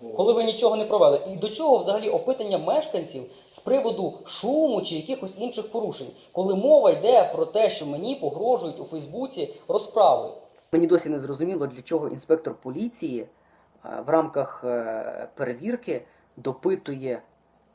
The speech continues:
Speaker 2: сусідів, якщо, звичайно, він це робив, е, на предмет того, чи знають вони, що мені погрожували у Фейсбуці. Хоча у своєму висновку про це він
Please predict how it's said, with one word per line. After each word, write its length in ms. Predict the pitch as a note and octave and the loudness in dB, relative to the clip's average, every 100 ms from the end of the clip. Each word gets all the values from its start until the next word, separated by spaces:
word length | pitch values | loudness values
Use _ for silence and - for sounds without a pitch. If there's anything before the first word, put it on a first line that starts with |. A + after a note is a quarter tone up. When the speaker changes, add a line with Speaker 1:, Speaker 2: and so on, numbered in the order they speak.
| _ _ _ | _ _ _
Speaker 2:
сусідів, 600 | - C#3 - G#3+ G#3+ F3 - | -14 -8 -4 -2 -2 -4 -6
якщо, 180 | - D3+ | -2 -2
звичайно, 360 | D3 D#3 B2+ | 0 0 0
він 80 | B2+ | -2
це 120 | B2 | -4
робив, 320 | C#3 C3+ B2 G#2+ _ _ _ _ - | -4 -2 -4 -4 _ _ _ _ -14
е, 160 | A#2 A2 | -10 -8
на 100 | C#3 | -4
предмет 380 | - D3+ D#3+ E3 | -2 0 0 0
того, 240 | G#3+ D#3+ | -4 -4
чи 160 | - C3+ | -8 -2
знають 340 | E3 D#3+ - | 4 4 2
вони, 360 | C3+ E3 A3+ A3+ - _ _ _ _ _ _ _ _ _ _ | -6 -4 -4 -6 -12 _ _ _ _ _ _ _ _ _ _
що 160 | - D3 | -10 -4
мені 200 | C#3+ G3+ | -2 -2
погрожували 500 | B2+ C#3+ E3 D3 D3 | -2 2 2 0 -8
у 40 | |
Фейсбуці. 520 | C3+ C#3+ A#2 A2+ - - _ _ _ _ _ _ _ _ _ _ _ _ | -10 -12 -12 -14 -16 -20 _ _ _ _ _ _ _ _ _ _ _ _
Хоча 180 | - D#3+ | -6 0
у 80 | E3 | 0
своєму 300 | E3 F3 E3 | 4 2 4
висновку 460 | F3 G#3+ D#3+ - C#3 | 0 0 -2 -4 -8
про 160 | D3 | -8
це 200 | D3 F#3 | -2 2
він 180 | E3 C#3+ | 2 0